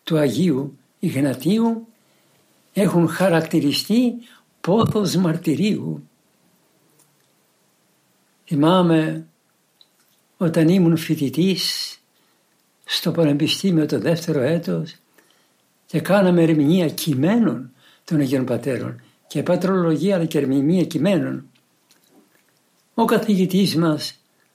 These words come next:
μας έβαλε ένα κείμενο να το γράψουμε και να το ερμηνεύσουμε έτσι νοηματικά. Και ήταν το κείμενο,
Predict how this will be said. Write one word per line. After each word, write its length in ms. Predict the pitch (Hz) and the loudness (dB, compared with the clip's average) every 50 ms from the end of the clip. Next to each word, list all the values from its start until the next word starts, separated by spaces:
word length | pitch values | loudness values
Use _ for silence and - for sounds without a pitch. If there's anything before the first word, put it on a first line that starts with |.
| _ _ _ _ _ _ _ _ | _ _ _ _ _ _ _ _
μας 280 | - 143 127 - - - | -4 -2 -2 -2 0 2
έβαλε 560 | 190 175 135 147 147 143 147 143 139 143 147 - _ _ _ _ _ _ _ _ _ _ _ | 2 2 2 2 0 2 0 -2 -2 -4 -8 -14 _ _ _ _ _ _ _ _ _ _ _
ένα 240 | - 170 156 165 156 | 2 4 4 4 4
κείμενο 420 | 160 - 202 214 190 156 143 143 | 2 2 2 2 4 4 4 4
να 160 | 151 135 131 | 2 2 0
το 100 | 127 - | -2 -2
γράψουμε 800 | 127 113 113 117 120 117 113 - - - 156 151 185 220 233 233 233 - - _ _ _ _ _ _ _ _ _ _ _ _ | -2 0 0 0 0 0 0 -2 -4 -4 -2 -2 0 0 0 -2 -2 -8 -14 _ _ _ _ _ _ _ _ _ _ _ _
και 160 | - - 170 | -6 -2 0
να 120 | 151 147 | 0 0
το 100 | 147 160 | 2 0
ερμηνεύσουμε 920 | 151 147 147 143 143 131 139 147 165 160 - - 214 208 208 208 202 208 - - _ _ _ _ _ _ | 2 2 2 2 2 2 2 0 0 0 -2 -2 0 0 0 0 -2 -4 -8 -14 _ _ _ _ _ _
έτσι 360 | - 165 160 156 160 - 185 | -2 0 0 0 0 0 0
νοηματικά. 920 | 165 156 160 160 156 156 156 160 160 160 151 - 190 175 143 117 117 - - - _ _ _ _ _ _ _ _ _ _ _ _ _ _ _ _ _ _ | 2 4 4 4 4 4 2 2 0 -2 -4 -2 -2 -2 -2 -4 -6 -10 -16 -20 _ _ _ _ _ _ _ _ _ _ _ _ _ _ _ _ _ _
Και 140 | - - | -2 0
ήταν 200 | 180 160 170 156 | 2 2 2 2
το 120 | 160 175 151 | 2 0 -2
κείμενο, 720 | - - 196 190 160 139 143 143 139 143 151 156 160 | 0 0 0 0 0 0 0 -2 -4 -4 -8 -10 -12